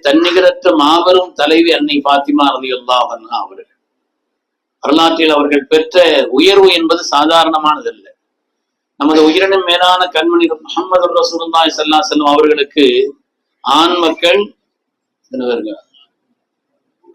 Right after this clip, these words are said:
ஆம்பளை பிள்ளைங்க மூணு. இது பயமா இருக்கு, சத்தம் போட்டு சொல்றது. ஆம்பளை பிள்ளைங்க மூணு, பொம்பளை பிள்ளைங்க நாலு. அது சத்தம் போட்டு சொல்லிடலாம். கண்ணியமானவர்களே,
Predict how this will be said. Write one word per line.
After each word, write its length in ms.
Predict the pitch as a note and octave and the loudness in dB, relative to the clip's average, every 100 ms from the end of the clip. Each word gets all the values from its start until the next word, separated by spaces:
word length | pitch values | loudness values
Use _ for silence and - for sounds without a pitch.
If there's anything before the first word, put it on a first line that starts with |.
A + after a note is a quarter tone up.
| - - - _ - | -16 -16 -20 _ -4
ஆம்பளை 220 | D3 D3 C3+ | -2 0 0
பிள்ளைங்க 300 | C#3 C#3+ D3 D#3+ G3 _ _ - _ _ _ - A#3 B3+ | -2 -2 0 0 -2 _ _ -20 _ _ _ -18 -14 0
மூணு. 320 | C#4 - E4+ - _ _ _ _ _ _ _ - - | 4 6 4 -4 _ _ _ _ _ _ _ -20 -6
இது 120 | C3+ C#3+ | 0 0
பயமா 380 | - - C3+ D3+ | -2 -8 -4 -4
இருக்கு, 240 | C#3+ - _ | -4 -8 _
சத்தம் 320 | - - - | -12 -12 -10
போட்டு 200 | A#4 - | -12 -14
சொல்றது. 400 | - G#4 G#4 G4 F#4+ _ _ _ - - _ _ _ - | -18 -20 -16 -18 _ _ _ _ -20 -20 _ _ _ -4
ஆம்பளை 360 | A#2+ E3 E3 D#3 | -2 0 2 0
பிள்ளைங்க 360 | D3+ D#3 D#3 E3+ D#3+ | 0 0 2 0 -2
மூணு, 260 | D3+ D3 C#3 | -4 -6 -4
பொம்பளை 260 | C3 C#3+ D#3+ | -4 0 0
பிள்ளைங்க 380 | D#3 D3+ D#3 D#3+ F3+ - _ - - - - | 2 0 0 0 0 -2 _ -14 -12 -12 -4
நாலு. 340 | C#3+ C#3+ A#2 G#2+ | 0 0 0 -6
அது 120 | C#3 C#3 | -4 -4
சத்தம் 220 | B2+ C3 | -4 -8
போட்டு 160 | C3 | -8
சொல்லிடலாம். 440 | B2 A#2 G#2 F#2+ _ _ _ _ _ _ _ _ _ _ - - | -8 -14 -20 _ _ _ _ _ _ _ _ _ _ _ -20 -6
கண்ணியமானவர்களே, 800 | D3+ C#3+ D3+ C#3 C3 A#2+ A#2+ C#3+ | 0 4 4 4 2 0 2 0